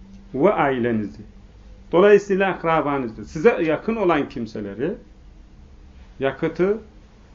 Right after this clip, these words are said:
insanlar ve taş olan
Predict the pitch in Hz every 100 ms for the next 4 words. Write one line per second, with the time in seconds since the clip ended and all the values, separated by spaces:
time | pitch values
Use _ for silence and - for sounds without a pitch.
0 | - - - - - - - - - 151
1 | 160 - 170 165 180 180 135 120 110 110
2 | - - - - - - 196 185 - -
3 | 131 120 139